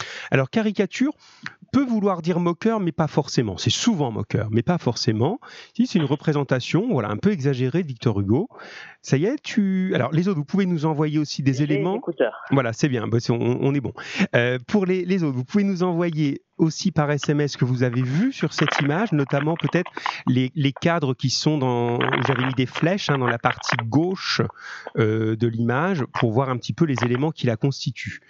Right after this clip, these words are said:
Speaker 1: Alors Pierre, si tu peux déjà nous décrire, alors, vous voyez, des fois en classe, dans ce monde ancien où on allait en classe, vous avez connu ça, vous vous souvenez encore. On, je vous disais, quand on décrit une image, il faut faire comme si on décrivait pour la radio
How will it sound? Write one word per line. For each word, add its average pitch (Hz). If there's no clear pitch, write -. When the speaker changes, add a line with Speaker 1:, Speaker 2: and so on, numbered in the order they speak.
Speaker 1:
Alors 127
Pierre, 226
si -
tu 147
peux 175
déjà 160
nous 165
décrire, 151
alors, 110
vous -
voyez, 160
des 165
fois -
en 151
classe, -
dans 117
ce -
monde 131
ancien 151
où 165
on 120
allait 110
en 107
classe, 160
vous 104
avez 101
connu 262
ça, -
vous 107
vous 104
souvenez 175
encore. 151
On, 131
je 113
vous 139
disais, 135
quand 151
on 139
décrit 135
une 147
image, 156
il 143
faut -
faire 202
comme 156
si -
on 202
décrivait 139
pour 170
la 170
radio 131